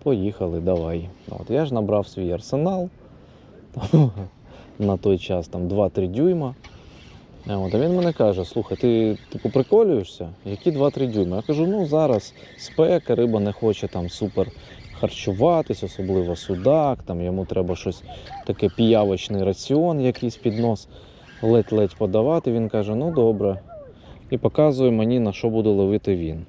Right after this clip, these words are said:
От, і показав мені семидюймові приманки.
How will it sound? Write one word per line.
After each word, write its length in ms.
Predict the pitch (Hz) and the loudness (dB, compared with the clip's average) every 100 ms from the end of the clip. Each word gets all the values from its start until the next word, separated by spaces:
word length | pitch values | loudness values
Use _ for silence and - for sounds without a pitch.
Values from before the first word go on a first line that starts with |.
| - | -14
От, 280 | 131 95 95 | -12 -10 -6
і 80 | 85 | -4
показав 420 | - - 123 143 - | -4 -2 0 0 0
мені 260 | 110 123 139 - - - - - - | -2 -2 -4 -10 -20 -20 -20 -20 -20
семидюймові 800 | - 110 123 135 110 107 120 113 | -6 0 2 4 4 4 2 2
приманки. 720 | 104 113 107 90 82 78 85 | 2 0 0 -2 -4 -6 -10